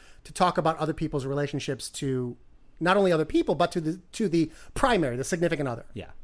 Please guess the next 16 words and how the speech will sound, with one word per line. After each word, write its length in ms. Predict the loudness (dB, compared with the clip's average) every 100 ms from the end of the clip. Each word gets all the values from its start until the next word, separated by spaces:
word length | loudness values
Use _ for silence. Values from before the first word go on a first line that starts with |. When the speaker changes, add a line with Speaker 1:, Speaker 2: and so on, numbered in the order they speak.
| -16 -18 -20 -20 -20 -20 -20 -18 -16 0
Speaker 1:
So 140 | 4
there 180 | 6 6
are 320 | 6 4 2 -4
a, 80 | -4 -2
a 80 | 0
lot 340 | 2 2 2 2
of 140 | 0
key 260 | 0 2 2
people 500 | 2 2 4 2 2
who 140 | -2
actually 320 | -2 -4 -2
knew 400 | 0 2 4 4
she 180 | 2 0
was 140 | 0 0
doing 340 | 0 0 -2
this, 340 | -6 -8 -12